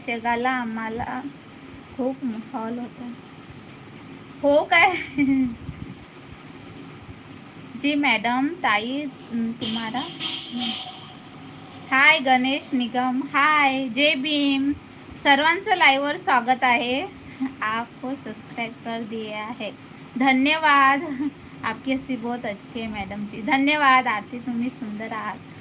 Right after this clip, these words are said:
thank you। भेट तू <laughs> मैडम जी, जय भीम। रोशन पवार, जय भीम।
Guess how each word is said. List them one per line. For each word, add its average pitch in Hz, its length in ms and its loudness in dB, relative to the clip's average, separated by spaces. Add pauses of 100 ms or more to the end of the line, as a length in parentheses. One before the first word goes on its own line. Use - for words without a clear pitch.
(240)
thank 294 480 4
you। 269 160 0 (420)
भेट 247 300 -2 (260)
तू 269 140 -4 (340)
<laughs> - 1300 -4
मैडम 247 500 4
जी, 262 160 -4 (920)
जय 285 240 6
भीम। 294 280 2
रोशन 247 380 0
पवार, 240 300 0
जय 277 260 2
भीम। 277 720 0